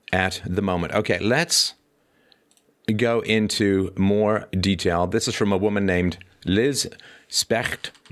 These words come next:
Specht. I don't know how to pronounce that. It's German. Anyway. So let's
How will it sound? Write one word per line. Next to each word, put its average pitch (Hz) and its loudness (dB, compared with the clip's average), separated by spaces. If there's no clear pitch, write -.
Specht. - -2
I - -4
don't 78 0
know 73 0
how 73 0
to 73 -4
pronounce 76 0
that. 78 -2
It's - -6
German. 110 -4
Anyway. 98 0
So 151 2
let's 170 2